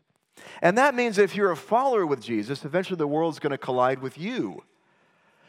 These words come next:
And if the world does not collide with you, the question is, are you really following Jesus? We need to be ready for that collision to happen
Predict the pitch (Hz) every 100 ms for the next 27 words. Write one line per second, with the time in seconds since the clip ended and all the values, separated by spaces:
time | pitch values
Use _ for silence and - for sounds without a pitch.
0 | - 165 185 202 233 233 208 214 220 247
1 | 269 277 208 156 - 147 156 175 190 254
2 | 240 - 220 127 117 151 196 - - _
3 | - - - - 113 127 143 120 120 120
4 | 120 123 101 107 104 101 - _ _ _
5 | - 98 95 92 95 92 90 - 95 90
6 | 76 80 - - - _ _ _ _ _
7 | _ _ _ _ _ _ _ _ _ _
8 | 127 214 262 190 151 147 160 151 135 160
9 | 160 123 95 - 123 120 - 127 120 120
10 | 110 101 104 101 95 87